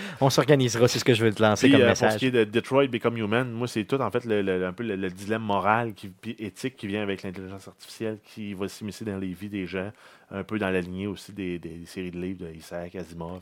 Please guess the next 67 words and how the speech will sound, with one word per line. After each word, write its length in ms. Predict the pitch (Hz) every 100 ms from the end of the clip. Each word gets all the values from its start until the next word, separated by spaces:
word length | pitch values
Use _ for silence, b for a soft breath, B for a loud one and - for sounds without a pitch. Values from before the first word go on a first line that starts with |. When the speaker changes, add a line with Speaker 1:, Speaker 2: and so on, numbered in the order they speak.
| 87
Speaker 1:
C'est 80 | 156
ça, 140 | 165
puis 140 | - 92
de 40 |
toute 80 | 92
façon, 220 | 104 -
un 60 | 117
dilemme 340 | 87 92 123 104
qu'on 160 | 92
n'a 100 | 90
pas 140 | - 120
le 60 |
choix, 280 | - - 117
qu'on 100 | 101
n'aura 140 | 92 101
pas 80 | 110
le 40 |
choix 200 | - 123
dans 100 | 95
la 60 | 87
société, 360 | - - 107
dans 80 | 117
la 80 | 87
vraie 180 | 95 127
société 300 | - 90 -
de 80 | 101
tous 120 | 92
les 80 | 87
Speaker 2:
Ouais, 60 |
Speaker 1:
jours, 80 | 95
Speaker 2:
on 140 | 98
Speaker 1:
de 40 | 104
Speaker 2:
va 60 |
Speaker 1:
le 60 | 101
Speaker 2:
être, 80 | 87
on 100 | 110
va 80 | 117
Speaker 1:
vivre 60 |
Speaker 2:
être 40 | 95
confronté 220 | 98 107 104
Speaker 1:
éventuellement, 100 | 135
Speaker 2:
à 20 | 101
Speaker 1:
c'est 140 | 110
Speaker 2:
ça, 80 | 120
Speaker 1:
ça. 120 | 120
Speaker 2:
puis 120 | 113
il 60 | 104
faut, 280 | 117 117 117
faut, 340 | - 120 110
euh, 80 | 101 90 _
faut 100 | -
en 60 | 113
prendre 180 | 131 123
conscience 320 | 117 135 135 -
aujourd'hui, 720 | 147 127 123 107 104 123 139
euh, 340 | 113 98 98 98
avant 140 | 107
qu'il 120 | 107
soit 140 | - 107
trop 140 | -
tard. 160 | 101 143 117 110
Speaker 1:
C'est 120 | 110
ça, 200 | 120 110
puis 380 | - 87 85 82
ce 180 | - 92
jeu-là 260 | 98 95 98
pourrait, 440 | 113 101 104